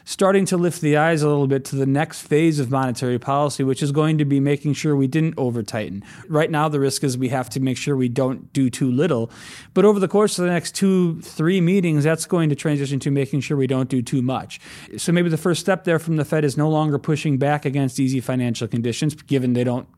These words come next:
become too easy, but I don't even know what that would be at this point. As you said, they've come down pretty significantly. So, so where does that leave us? I, I, I think we both see the impetus to the big rally in financial assets from the Fed electing not to push back against easier financial conditions, but we also have to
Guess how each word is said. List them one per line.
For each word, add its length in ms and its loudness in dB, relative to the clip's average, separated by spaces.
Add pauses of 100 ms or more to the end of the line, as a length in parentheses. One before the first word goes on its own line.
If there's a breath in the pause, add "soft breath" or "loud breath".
(300 soft breath)
become 300 0
too 260 2
easy, 340 0 (360 loud breath)
but 100 -2
I 100 2
don't 220 2
even 200 2
know 160 2
what 180 -2
that 140 0
would 140 0
be 140 2
at 140 -2
this 180 -6
point. 420 -4
As 200 -2
you 60 0
said, 240 -2
they've 160 -4
come 240 -2
down 220 -2
pretty 180 -4
significantly. 680 -6
So, 320 2 (540 loud breath)
so 160 2
where 100 8
does 100 6
that 120 2
leave 200 4
us? 160 0
I, 240 2
I, 120 0
I 40 4
think 540 -4
we 180 2
both 260 4
see 300 2
the 160 0
impetus 500 -2
to 80 0
the 100 0
big 220 0
rally 380 4
in 120 0
financial 460 -2
assets 340 -2
from 120 -4
the 80 -2
Fed 160 -2
electing 440 -2
not 240 -2
to 80 -6
push 220 -6
back 300 -6
against 260 -4
easier 300 -2
financial 420 -6
conditions, 460 -2
but 140 0
we 120 2
also 260 2
have 200 2
to 240 0